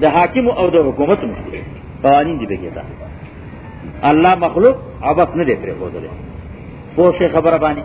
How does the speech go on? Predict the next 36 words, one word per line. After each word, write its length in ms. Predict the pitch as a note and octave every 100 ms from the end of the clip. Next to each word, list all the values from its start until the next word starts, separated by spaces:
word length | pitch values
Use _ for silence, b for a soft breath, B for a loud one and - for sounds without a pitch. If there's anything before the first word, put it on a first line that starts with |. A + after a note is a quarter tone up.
| - - - - - - - - - - - - - - - - - - -
تاسو 260 | D3 D#3 D3
هم 80 | C3
سمون، 220 | B2+ C3+ C3
تاسو 200 | D#3 C3
پوهېږئ 260 | F#3 F#3 F3
خبره 200 | F3+ F3
باندې 180 | E3+ D#3+
زما؟ 160 | D#3 - - - D#2+ - - - - - - - - - -
نو 220 | C3+ B2
ذات 320 | G3+ G#3+ -
انسانان 720 | G3 D3 D3+ C#3+ D3+ C#3 A2+
یو. 120 | B2+ G2 - - - - - - - - -
د 20 |
انسانانو 600 | D3 D#3 - F3+ A#3+ A3+
نه 120 | D#3
پیدا 340 | C3+ B2 A2 A#2
یو. 100 | F#2+ - - - - -
ا، 100 | C#3+
دعوه 560 | D#3+ D#3+ E3+ A3+ B3+
هم 120 | C4
د 60 | F#3+
اسلام 560 | E3+ - D3+ D#3+ C3 A2
ده. 220 | B2 - - - - - - -
نو 140 | B2 D3
ما 260 | F3 A#3+
تاسو 320 | A3 A3+ G3+ G3+
له 100 | G3
به 140 | F3+
د 80 | E3+
جون 200 | E3 G#3
قانون 380 | - F#3 G3 F#3+
راکړی 480 | F3+ F#3+ A3 G3+
که 60 | E3
به 140 | C#3+
نه 100 | C#3
وي؟ 120 | D3+